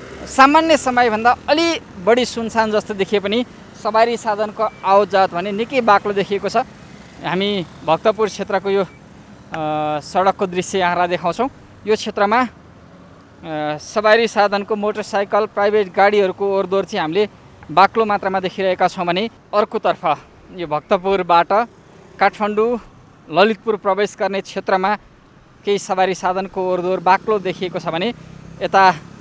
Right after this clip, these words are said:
ललितपुर क्षेत्रका साडो बाटो, अ, कलङ्की, बल्खु लगायतको क्षेत्रमा जाने सडकमा भने अलि कम, त्यति धेरै सवारी साधनको ओरदोर हामीले देखिरहेका छैनौँ।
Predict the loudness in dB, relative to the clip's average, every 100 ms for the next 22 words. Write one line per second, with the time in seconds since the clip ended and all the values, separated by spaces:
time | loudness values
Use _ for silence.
0 | -20 -20 -2 4 4 4 -2 -2 -4 -4
1 | 0 2 2 -2 -4 0 2 4 4 4
2 | 0 -2 -2 -12 -20 -18 -8 -4 2 2
3 | 2 -2 -4 -4 -6 -6 0 0 2 0
4 | 2 0 0 -8 -10 -6 -4 -4 -4 -6
5 | -4 2 2 2 -2 -2 -6 -8 -6 -4
6 | -2 0 0 -2 -14 -20 -20 -20 -20 -20
7 | -20 -6 -6 -4 -6 -2 2 2 0 0
8 | 0 0 -4 -4 -4 -2 -2 0 -2 -4
9 | -8 -10 -10 -8 -8 -10 -8 -10